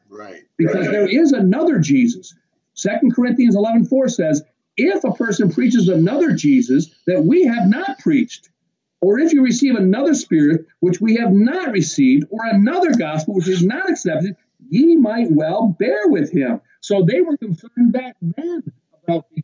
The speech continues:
Speaker 2: corruption of the gospel, which we see happening, okay? And part and parcel of that is this idea that, in fact, the earth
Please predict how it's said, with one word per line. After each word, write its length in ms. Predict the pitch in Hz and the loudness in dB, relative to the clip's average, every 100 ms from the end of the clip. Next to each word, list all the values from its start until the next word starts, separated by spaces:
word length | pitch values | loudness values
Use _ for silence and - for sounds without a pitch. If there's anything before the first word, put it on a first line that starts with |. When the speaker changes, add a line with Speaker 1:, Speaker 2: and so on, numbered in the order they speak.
| - | -8
Speaker 2:
corruption 420 | 147 180 - 170 | -4 -4 -2 0
of 120 | 151 131 | 0 0
the 80 | |
gospel, 520 | 127 123 123 - 113 - _ | -2 -4 -8 -10 -12 -12 _
which 220 | 165 160 | -4 -2
we 80 | 165 | -2
see 400 | 156 - 285 277 | -2 0 2 2
happening, 540 | 202 214 220 - 117 - - | 0 -4 -4 -4 -4 -10 -10
okay? 400 | 131 - 123 156 - _ - | -8 -4 -2 -4 -6 _ -4
And 160 | 131 | -4
part 220 | 151 180 208 | -2 -4 -2
and 100 | 180 | -2
parcel 420 | 226 311 294 208 | -2 -2 0 0
of 120 | 139 | 0
that 320 | 123 123 127 _ _ | -2 -4 -8 _ _
is 220 | 160 151 | 0 0
this 220 | 156 165 160 | 0 -2 0
idea 560 | 143 123 196 240 202 | -2 0 2 2 2
that, 480 | 143 139 139 135 - _ - | 0 -2 -2 -4 -6 _ -2
in 80 | 139 | -2
fact, 440 | - 175 170 - _ | -2 -6 -6 -10 _
the 220 | 156 165 175 | -2 -2 -2
earth 480 | 214 165 175 - | -4 -2 -2 -4